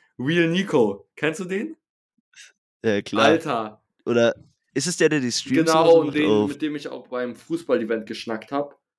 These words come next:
Speaker 1: Und er
Speaker 2: Aha.
Speaker 1: war dann dort und ich hab, also ich hab seinen Stream geguckt, als ich dort war.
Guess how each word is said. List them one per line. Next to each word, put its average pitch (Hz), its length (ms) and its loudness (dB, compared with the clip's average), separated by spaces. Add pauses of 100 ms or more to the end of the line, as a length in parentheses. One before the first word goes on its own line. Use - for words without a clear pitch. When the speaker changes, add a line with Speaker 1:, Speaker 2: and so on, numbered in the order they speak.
(260)
Speaker 1:
Und 135 380 0 (240)
er 120 140 6
Speaker 2:
Aha. 143 100 6
Speaker 1:
war 143 80 4
dann 127 200 0
dort 143 540 0
und 127 200 -4
ich 120 100 -6
hab, 127 140 -2
also 123 140 -2
ich 117 60 -6
hab 131 180 -4
seinen 123 360 -2
Stream 156 260 -10
geguckt, 165 340 -10
als 131 140 -10
ich - 60 -20
dort 139 260 -10
war. - 220 -16